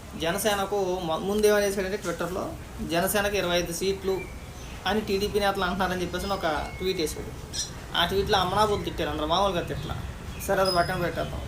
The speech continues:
లైవ్ స్ట్రీమింగ్ ఒకటి, ఓ రిపోర్టర్ ఏదో చదువుతా ఉన్నాడు, సరే పక్కన పెడదాం. జనసేనకు ఇరవై ఐదు నుంచి ముప్పై ఐదు సీట్లు అని చెప్పేసి కొద్దిగా ఆత్రం ఆపుకుంటే మంచిది.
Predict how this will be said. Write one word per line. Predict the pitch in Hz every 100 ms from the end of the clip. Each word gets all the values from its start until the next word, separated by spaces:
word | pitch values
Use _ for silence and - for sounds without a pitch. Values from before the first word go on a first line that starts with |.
| - - - 156
లైవ్ | 180 208
స్ట్రీమింగ్ | 196 214 202 190
ఒకటి, | 175 170 165 - - -
ఓ | 202
రిపోర్టర్ | 190 208 202
ఏదో | 196
చదువుతా | 196 180 180 185
ఉన్నాడు, | 180 202
సరే | 202 -
పక్కన | 160 165
పెడదాం. | 147 143 - - - - -
జనసేనకు | 175 190 214 202 196 240
ఇరవై | 190 185 180
ఐదు | 175
నుంచి | 175 220
ముప్పై | 202 - 170
ఐదు | 160
సీట్లు | - 151 143
అని | 135
చెప్పేసి | - 147 - - - - - - - -
కొద్దిగా | 180 165
ఆత్రం | 165 190 240
ఆపుకుంటే | 214 196 214 240
మంచిది. | 254 143 147 -